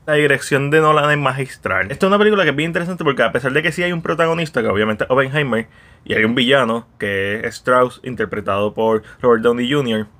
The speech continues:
aquí no hay un héroe. Porque como te pintan a Oppenheimer, aunque sí tú estás a favor de él, y eso es, ¿verdad?, lo que uno tiene que hacer como director, objetivamente, este es un personaje que te lo presentan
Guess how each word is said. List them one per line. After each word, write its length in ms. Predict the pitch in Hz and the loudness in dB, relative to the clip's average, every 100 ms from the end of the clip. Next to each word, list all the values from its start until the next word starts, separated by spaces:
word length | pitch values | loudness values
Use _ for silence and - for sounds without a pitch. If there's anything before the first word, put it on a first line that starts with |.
| - | -12
aquí 180 | 123 | -4
no 80 | 175 | 0
hay 80 | 190 | 2
un 160 | 135 107 | 2 0
héroe. 300 | 85 73 - - - - - | -2 -6 -10 -20 -20 -20 -6
Porque 460 | 120 123 117 101 - - _ | -4 2 2 0 -8 -20 _
como 240 | 127 127 | -2 0
te 100 | - | -2
pintan 340 | 120 127 139 165 | -4 -2 0 2
a 100 | 180 | 2
Oppenheimer, 840 | 175 180 156 170 170 143 117 113 _ | 2 -2 -4 -2 0 0 -2 -4 _
aunque 300 | - 113 120 | -6 -2 -2
sí 180 | 113 123 | -2 -2
tú 100 | 120 | -2
estás 320 | 143 160 151 - | 0 0 -2 -4
a 100 | 151 | -2
favor 280 | 147 143 | 0 0
de 240 | 135 143 143 | 0 -2 0
él, 320 | 147 131 107 104 _ - | 0 2 0 -4 _ -10
y 60 | |
eso 160 | 92 - | -6 -4
es, 160 | 107 110 | -4 -2
¿verdad?, 220 | 110 180 | -2 -2
lo 100 | 151 | -2
que 120 | 107 | -2
uno 200 | 101 104 | -2 -4
tiene 180 | 110 110 | -4 -2
que 60 | |
hacer 240 | 110 - 113 | -2 -2 -4
como 380 | 120 107 107 - - - - - | -4 0 -2 -4 -12 -20 -20 -4
director, 720 | 113 104 - 156 160 135 139 _ _ _ | -2 -2 0 4 4 2 -8 _ _ _
objetivamente, 1120 | 135 - 143 165 175 196 214 196 - 131 117 _ _ _ _ _ _ - | -4 -4 -4 2 2 2 0 -2 0 0 0 _ _ _ _ _ _ -10
este 180 | 147 | -4
es 20 | 190 | -2
un 80 | |
personaje 380 | 202 190 190 196 | -2 0 0 2
que 80 | 196 | 0
te 80 | 170 | 2
lo 80 | 151 | 0
presentan 540 | - 135 147 180 170 | 0 -2 -2 -4 -4